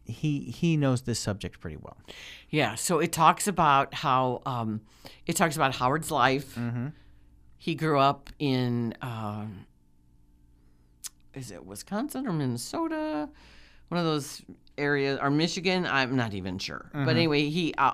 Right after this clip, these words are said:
Speaker 2: also gravitated to New York 'cause he was very much involved in theater, and it's about his, uh, his journey as a lyricist and also as a stickler
Speaker 1: Mm-hmm.
Speaker 2: for, to fight for what he wanted.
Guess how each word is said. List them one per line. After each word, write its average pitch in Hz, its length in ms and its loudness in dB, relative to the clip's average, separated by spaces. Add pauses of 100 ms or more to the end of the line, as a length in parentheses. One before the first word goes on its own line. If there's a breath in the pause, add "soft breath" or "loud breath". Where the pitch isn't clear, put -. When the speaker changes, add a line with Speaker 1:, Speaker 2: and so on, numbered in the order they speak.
Speaker 2:
also 139 440 -2
gravitated 131 680 -2
to 165 100 -6
New 170 120 -2
York 143 320 2
'cause 135 160 -4
he 135 100 -4
was 123 180 -2
very 123 200 0
much 135 220 0
involved 131 380 -2
in 139 120 0
theater, 123 480 -2 (400 loud breath)
and 131 640 0
it's 139 220 -4
about 127 340 0
his, 135 360 -4
uh, 90 260 -6 (340 loud breath)
his 156 340 2
journey 139 760 2
as 135 180 0
a 127 60 0
lyricist 131 880 0
and 131 220 -2
also 123 640 -2
as 120 180 -2
a 101 80 -6
stickler 107 1000 -6 (300 soft breath)
Speaker 1:
Mm-hmm. 123 280 -2
Speaker 2:
for, 143 240 -2
to - 180 -4
fight 131 360 2
for - 160 -4
what 113 320 -6
he 147 380 -4
wanted. 113 680 -4